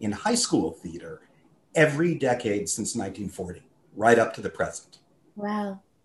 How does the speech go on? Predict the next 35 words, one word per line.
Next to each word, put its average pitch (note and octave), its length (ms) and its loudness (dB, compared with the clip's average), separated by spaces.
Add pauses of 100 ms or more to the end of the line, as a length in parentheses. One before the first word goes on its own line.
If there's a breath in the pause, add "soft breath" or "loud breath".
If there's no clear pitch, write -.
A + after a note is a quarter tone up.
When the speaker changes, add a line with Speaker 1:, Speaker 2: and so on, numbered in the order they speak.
Speaker 1:
Um, A2+ 480 4 (380)
which - 800 4 (300)
is D#3+ 180 4
a C#3+ 100 6
discussion B2 680 2 (180)
unto A#2+ 480 4
itself. C#3+ 640 2 (180)
Speaker 2:
Right. F#3 300 -8 (180)
Speaker 1:
What A3 120 4
else F#3+ 340 2
was B2 220 -2
running A#2 540 2
then? F#2+ 440 -2
I - 40 -4
mean, A2 140 -4
the B2+ 80 -2
night B2+ 380 4
before C#3 600 0
our B2 200 4
town A#2+ 400 0
opened, D3+ 560 0
there C3 160 0
was A#2+ 160 -2
a A2+ 40 -6
play A#2+ 400 4
that G#2+ 180 0
most D3+ 220 2
people C#3+ 220 2
don't A2+ 200 0
know D#3 180 2
now G#2+ 280 0
called A#2+ 360 0
On A#2+ 280 0
Borrowed B2+ 420 2
Time, - 480 -4